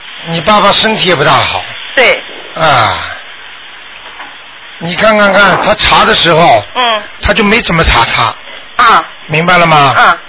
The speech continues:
Speaker 1: 啊，要是查他慢性病都查得出来的。
Speaker 2: 啊。
Speaker 1: 嗯，当然菩萨保佑了。
Speaker 2: <laughs> 台长，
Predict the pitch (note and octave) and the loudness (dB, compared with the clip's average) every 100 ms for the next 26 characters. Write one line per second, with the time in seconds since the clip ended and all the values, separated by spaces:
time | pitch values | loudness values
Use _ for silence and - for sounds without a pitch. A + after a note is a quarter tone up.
0 | - - D#3+ F#3+ A3+ A3+ - F3+ G#3+ G#3+ | -16 -2 0 2 2 2 2 2 2 2
1 | A3 E3+ G#3+ G#3+ G#3+ G#3 - E3+ F#3+ F#3 | 2 2 0 0 0 2 2 2 0 2
2 | D#3 D#3 E3 - - E3 G#3+ - - - | 2 4 2 2 2 2 2 0 -6 -16
3 | - - - F#3 F#3 E3 B2+ A2 - - | -18 -18 -4 0 2 2 0 0 0 -2
4 | - - C4 A3 A3+ - F#3 G3 D#3+ B2 | -6 -2 2 2 2 2 2 2 2 2
5 | B2+ D3+ A#2+ - - - D5 - D#4 D4 | 2 2 2 0 -2 -4 -4 0 -2 2